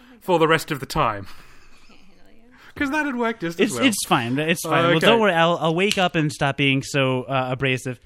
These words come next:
Speaker 2: Thank you, sweetie. Uh, because now I have a Mountain Dew, um, that was hand-delivered to me by my beautiful, uh, roommate. And, um, now, now we can really wake up and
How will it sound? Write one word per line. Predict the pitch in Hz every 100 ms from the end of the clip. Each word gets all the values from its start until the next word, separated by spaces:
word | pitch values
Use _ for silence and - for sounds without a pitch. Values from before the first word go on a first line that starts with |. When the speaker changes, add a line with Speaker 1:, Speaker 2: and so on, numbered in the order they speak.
| - -
Speaker 2:
Thank | 131 139
you, | 185
sweetie. | 180 143 120 127 - - -
Uh, | 117
because | 123 - 170
now | 165 220 240
I |
have | - 196 170
a | 165
Mountain | 147 160 202 165
Dew, | 123 147 160 123 - - - -
um, | 139 131 123 117 107 -
that | 143 127 127
was | 120
hand-delivered | - 156 151 147 139 139
to | 123
me | 139
by | 139
my | 120 123 110 - -
beautiful, | 165 151 - 143 135 127 -
uh, | 135 123 113
roommate. | 120 139 139 156 - - - - - - - -
And, | 143 143 143 147
um, | 147 147 143 139 131 - - - - 95 135 104
now, | 131 151 165 180 175 156 135
now | 175 196
we | 196 185
can | 156
really | 147 143 127
wake | 117 117
up | 113 110
and | 104 101 101